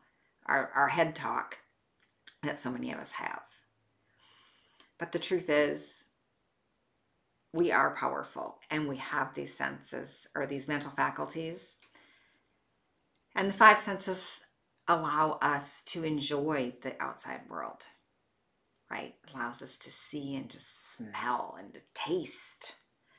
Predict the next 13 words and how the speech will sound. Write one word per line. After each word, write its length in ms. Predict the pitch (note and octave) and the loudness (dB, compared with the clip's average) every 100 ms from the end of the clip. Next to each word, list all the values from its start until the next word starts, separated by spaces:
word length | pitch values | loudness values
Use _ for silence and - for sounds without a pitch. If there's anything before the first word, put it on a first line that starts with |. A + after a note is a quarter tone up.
| - | -14
and 140 | D#3 C#3+ | -10 -8
to 100 | C3 | -8
touch. 600 | - - - - - - _ _ _ _ _ _ _ _ _ _ _ _ _ _ _ _ _ _ _ | -6 -6 -6 -10 -12 -16 _ _ _ _ _ _ _ _ _ _ _ _ _ _ _ _ _ _ _
The 60 | D#3 | -2
mental 460 | D3 B2 - C3+ C3 | -2 -2 -6 -10 0
faculties 800 | D#3 D#3 D#3 C#3 - C3+ B2+ B2+ C#3+ | 4 4 2 -10 -8 -6 -6 -6 -4
allow 600 | C3 A#2+ B2 A#2 - - | 0 0 0 0 -2 -6
us 460 | C3 B2+ - - - - | -6 -4 -6 -8 -10 -10
to 120 | D3 | -6
use 420 | C3+ C3 C3+ C3 - | -4 -2 -4 -6 -6
our 200 | C#3+ C#3+ | -4 -4
intellectual 760 | C#3 B2+ B2 C3 - - - - | -6 -8 0 0 0 -6 -8 -10
self, 520 | - - - - - | -8 -6 -8 -12 -20